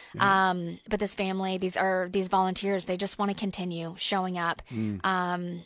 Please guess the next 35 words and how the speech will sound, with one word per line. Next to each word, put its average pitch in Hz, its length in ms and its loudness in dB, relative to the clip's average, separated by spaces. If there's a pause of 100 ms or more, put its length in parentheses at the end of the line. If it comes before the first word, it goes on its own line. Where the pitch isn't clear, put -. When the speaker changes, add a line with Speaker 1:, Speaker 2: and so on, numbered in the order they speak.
(140)
Speaker 2:
and 208 100 2
I, 196 100 6
and 202 200 2
I 196 80 2
think 220 240 2
they're 208 140 2
starting 202 340 2
to 202 120 -6
get 196 120 0
some 196 140 -4
traction 190 640 0
there 170 420 -2
on, 180 140 -4
Speaker 1:
Mm. 175 220 -4 (400)
Speaker 2:
"Oh, 214 140 -2
these 214 200 -6
people 262 260 0
really 190 280 -4
care 190 260 -8
about 165 200 -10
us, - 360 -8
and 202 80 -2
I 196 80 -4
Speaker 1:
Mm. 226 60 -2
Speaker 2:
think 202 200 -4
we 196 100 0
can 190 140 -6
trust - 320 -2
them." 180 240 -4 (400)
Um, 185 580 -2 (200)
because 208 380 2
Speaker 1:
Mm. - 80 -8
Speaker 2:
I 190 140 2
think 208 260 -2
this, 208 260 0